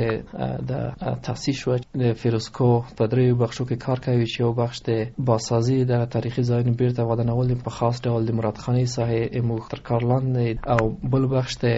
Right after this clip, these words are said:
ځوانانو روزل دي، اه، د سنتي کارونو، یعنې هنرونو په برخه کې، چې یو انسټیټیوټ یې ایجاد کړی دی، چې په څلور بخشو کې موږ شاګردان تربیه کوو. خطاطي، بناتوري ده، اه، زرګري ده، کلالي ده او نجاري. او بل بخش، بخش موږ د بزنس، یعنې تجارت بخش دی.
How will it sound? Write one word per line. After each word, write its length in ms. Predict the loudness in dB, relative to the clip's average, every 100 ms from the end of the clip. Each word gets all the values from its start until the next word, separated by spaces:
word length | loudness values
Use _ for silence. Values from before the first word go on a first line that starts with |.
| -2 -4
ځوانانو 540 | -2 2 4 4 4
روزل 360 | 2 2 2 2
دي، 180 | 2 0
اه، 480 | -2 -4 -2 0 0
د 160 | -2 -4
سنتي 520 | -6 0 2 2 0
کارونو، 400 | 0 2 4 4
یعنې 340 | 4 0 -2
هنرونو 420 | 0 0 2 2
په 80 | 2
برخه 280 | 0 0 -2
کې، 180 | -2 -2 -2
چې 100 | -2
یو 100 | -2
انسټیټیوټ 480 | 0 -2 -2 -4 0
یې 100 | 0
ایجاد 260 | 0 -2 -4
کړی 260 | -2 0 0
دی، 120 | 0
چې 180 | -4 -4 -6
په 80 | -4
څلور 420 | -6 -2 2 2
بخشو 320 | 2 -2 -2 -4
کې 140 | -2
موږ 200 | 0 0
شاګردان 460 | -2 0 0 2 0
تربیه 300 | 0 -2 -2
کوو. 400 | 0 0 0 -2
خطاطي، 500 | -4 -4 -4 -2 0
بناتوري 480 | 0 -2 -2 0 2
ده، 140 | 2 0 -2
اه، 160 | -4 -2
زرګري 500 | -2 0 2 2 4
ده، 260 | 2 0 -4 -4
کلالي 400 | 0 0 2 2
ده 140 | 2 -2 -6 -2
او 380 | 0 0 -2 -2 2
نجاري. 460 | 2 4 4 2 0 0
او 100 | 0
بل 180 | 2 2
بخش، 380 | 2 0 -2 -2
بخش 280 | -2 -2 0
موږ 160 | 2 2
د 60 |
بزنس، 680 | 2 0 0 -2 -2 -6 -2
یعنې 180 | 0 0
تجارت 460 | 2 4 2 2
بخش 240 | 0 -2
دی. 60 | -4